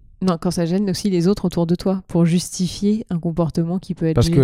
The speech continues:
Speaker 1: gênant.
Speaker 2: le T D A H, ça gêne sûrement des gens autour, autour de moi. Il y a sûrement des gens qui en ont
Speaker 1: Sûrement.
Speaker 2: mar-, qui en ont marre de,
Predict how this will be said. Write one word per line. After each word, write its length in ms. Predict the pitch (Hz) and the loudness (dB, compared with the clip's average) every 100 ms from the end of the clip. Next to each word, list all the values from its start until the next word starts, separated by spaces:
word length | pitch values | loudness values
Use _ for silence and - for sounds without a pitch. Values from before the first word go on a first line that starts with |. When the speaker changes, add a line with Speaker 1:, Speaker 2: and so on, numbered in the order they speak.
| 123 | 4
Speaker 1:
gênant. 40 | |
Speaker 2:
le 140 | 120 120 | 4 2
T 100 | 120 | 0
D 120 | 120 | 2
A 140 | 135 | 2
H, 80 | 156 | 2
ça 100 | - | 0
gêne 180 | 107 110 | -2 -2
sûrement 300 | - 123 135 | -2 -2 0
des 80 | 113 | 0
gens 120 | 120 | -2
autour, 180 | 113 107 | -2 -4
autour 180 | 110 107 | -4 -2
de 40 | |
moi. 140 | 131 160 | 2 2
Il 40 | |
y 40 | 110 | 2
a 20 | |
sûrement 220 | - 117 | 0 -2
des 60 | 107 | -2
gens 140 | 131 | -4
qui 100 | - | -2
en 40 | 101 | -2
ont 20 | |
Speaker 1:
Sûrement. 180 | 104 185 | 0 0
Speaker 2:
mar-, 200 | 185 277 | 0 -2
qui 80 | - | -2
en 60 | 113 | 0
ont 100 | 113 | 2
marre 300 | 120 139 127 | 4 2 2
de, 260 | 110 104 | 0 0